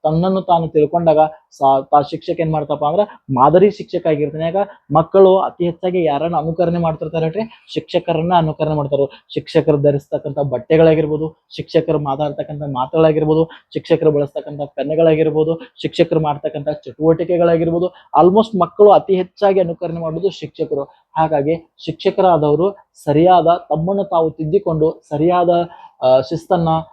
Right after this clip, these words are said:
ಮೌಲ್ಯಗಳನ್ನ ನಾವೇನಾದ್ರೂ ಅಳವಡಿಸಿಕೊಂಡಿದ್ದಾದ್ರೆ ಖಂಡಿತ ನಮ್ಮ ಒಂದು ವ್ಯಕ್ತಿತ್ವನು ಸುಧಾರಿಸ್ತದೆ. ಜೊತೆಗೆ ನಮ್ಮನ್ನು ನೋಡಿ ಕಲಿತಕ್ಕಂಥ ಮಕ್ಕಳ ಒಂದು ವ್ಯಕ್ತಿತ್ವನು ಸಹಿತ ಏನಾಗ್ತದೆ, ಸುಧಾರಿಸ್ತದೆ ಅನ್ನೋದನ್ನ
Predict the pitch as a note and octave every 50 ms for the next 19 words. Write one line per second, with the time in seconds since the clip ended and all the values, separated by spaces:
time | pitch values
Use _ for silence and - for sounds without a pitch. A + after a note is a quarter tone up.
0 | _ _ - C#3+ D3 E3 F#3 F#3+ F#3+ F3 F3+ F3 E3+ E3 E3 E3 E3 - C3+ C#3
1 | C#3+ D3 C#3+ D3 D#3 F3+ F#3+ F#3+ F3+ D3 C3+ D3+ D#3 F3+ F3+ E3 - - - E3
2 | D#3+ D#3+ D3 D3 C#3+ C#3 C#3 C#3 C#3 - _ _ _ _ - D#3 F3 F3+ F3+ E3
3 | F3 E3+ E3 D#3 - - _ - C3 C3+ C3+ C#3 C#3+ D#3+ F3 F#3 G3 G3 F#3+ F#3+
4 | G3 F#3+ E3+ D#3+ - - G#3 - G#3+ G#3+ G#3+ G#3 - F#3 E3 E3+ E3 D#3 D3+ -
5 | - D3+ D3 D#3 D#3 D#3+ _ - C#3 - C#3+ C#3+ D3+ D3+ D3 D3 C#3+ C#3+ D3 D3
6 | D3+ D3 D3 D3+ F3 G3 G3 F#3+ - E3 D3+ C#3 D3+ D3 D3 D3+ D3 D3+ D3+ C#3+
7 | C#3 C#3 C#3+ - - F3+ F3+ F3 E3 D#3+ D3+ C#3+ C3 B2 - - - D3+ - D#3+
8 | D#3+ C#3+ - D3+ D3 - D3 D3 C#3+ D3 D#3+ E3+ A3 A#3 A3+ _ _ _ _ _
9 | - - C#3+ C#3+ E3 F#3 F#3+ F#3 - - F3+ D#3+ D3+ D#3 D3+ D3+ D3 D3 D#3